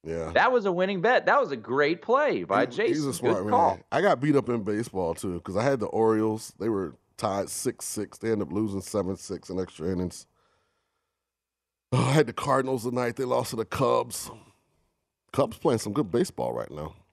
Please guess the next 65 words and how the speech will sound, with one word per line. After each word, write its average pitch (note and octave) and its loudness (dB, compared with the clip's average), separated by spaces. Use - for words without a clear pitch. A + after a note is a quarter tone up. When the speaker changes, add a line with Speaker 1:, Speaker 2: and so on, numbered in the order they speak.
Speaker 2:
I E2+ -4
know. B2+ 2
It's - -6
not A2+ 2
helpful A#2+ -2
for G#2 -2
your F#2+ 0
Reds A2+ 0
there. C#2+ -6
Speaker 1:
But - 2
yeah, G3+ 2
it D#2 0
is. D#2+ -4
The A#2+ -4
Cardinals G2 -2
lost. C2+ -6
It C3 -2
was B2 -2
a, G2+ 0
a F#2 0
win-win A#2+ 4
for D#2 -10
me. B1+ -10
Both C3 0
teams G#2 -2
were F2 0
in D#2 -6
the D2 -10
Central. - -8
Speaker 2:
<laughs> - -20
You B2 2
got, D#3 2
you G3 2
got A3 6
a D3 4
whole F#3 4
lot E3+ 4
of D#3 -8
people C#3 0
to G#2+ -2
jump G2 -2
there, D2 -4
so. D2 -4
Speaker 1:
We're F3+ 4
fine. F#2 -4
Speaker 2:
Uh, - 0
Speaker 1:
Don't, F3+ -6
you A#3+ 4
just F3+ 2
let, D#3+ 2
let F#3 2
the F3 0
Reds D#3 2
do C#3+ 6
what D#3+ 6
the D3 0
Reds C#3 4
are D#3+ 4
doing. A2 4
By A#2+ 6
the A#2+ 2
way, A2+ 2
the G#2+ 2
Reds A2+ 0
won G#2 2